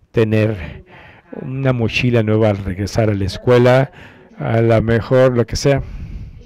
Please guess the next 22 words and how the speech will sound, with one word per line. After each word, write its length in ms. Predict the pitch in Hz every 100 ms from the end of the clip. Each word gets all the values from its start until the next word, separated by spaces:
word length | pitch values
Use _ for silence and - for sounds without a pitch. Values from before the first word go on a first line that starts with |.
| - - - - - - - -
Va 220 | 117 120
a 40 |
ser 240 | 110 - 113
muy 200 | 107 110
bueno 280 | 107 107 104
para 280 | 107 104
ellos. 480 | 104 107 113 120 110
Es 160 | 113 -
una 180 | 113 107
cuestión, 440 | - - - 113
un 260 | 113 117 117
evento 400 | 107 104 104 110
muy 180 | 104
divertido 640 | 107 107 104 98 107 104 110
que 100 | -
vamos 200 | 104 107
a 40 |
tener 200 | 104 107
para 160 | 110 107
los, 320 | 104 - - - - - -
muy 260 | 139 147 156
necesario, 840 | 127 107 101 117 110 117 120 117